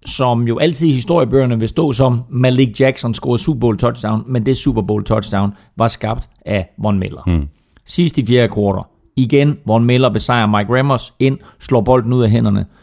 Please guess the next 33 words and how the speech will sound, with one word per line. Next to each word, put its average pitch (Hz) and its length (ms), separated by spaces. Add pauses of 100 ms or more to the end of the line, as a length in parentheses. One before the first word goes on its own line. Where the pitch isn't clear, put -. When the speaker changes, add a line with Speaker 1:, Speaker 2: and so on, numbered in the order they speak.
(160)
Speaker 1:
på 110 400 (240)
Cam 113 160
Newton. 139 440 (300)
T 139 240
J 127 80
Ward 110 280
får 107 120
fat 123 220
i 127 80
den, 113 100
er 95 60
selv 113 220
tæt 101 200
på 92 180
faktisk 87 240
at 80 80 (240)
løbe 92 260
ind 98 80
i 101 40
endzone 113 300
med 107 120
den, 107 100
men 95 100
bolden 101 180
stopper 107 340
på - 60
fem-yard-linjen. 117 600 (800)
Kort 113 200
tid 107 200
efter, 110 240
der 101 140
scorer 107 300
C 104 200